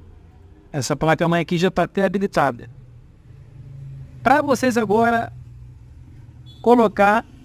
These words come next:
a inicialização segura nessa bios, clicam aqui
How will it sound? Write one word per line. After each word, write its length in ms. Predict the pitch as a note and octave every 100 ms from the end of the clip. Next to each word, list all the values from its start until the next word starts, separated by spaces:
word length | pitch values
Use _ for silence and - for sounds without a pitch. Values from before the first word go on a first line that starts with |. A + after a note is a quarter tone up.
| -
a 180 | G3 G#3+
inicialização 760 | B3 B3 A#3+ - G3+ - G#3
segura 480 | G3+ G#3 F3 G#3+ G3
nessa 260 | F#3+ F#3 G3
bios, 340 | E3+ C#3 B2
clicam 380 | - G#3 - G3+
aqui 500 | F3 - E3+ D3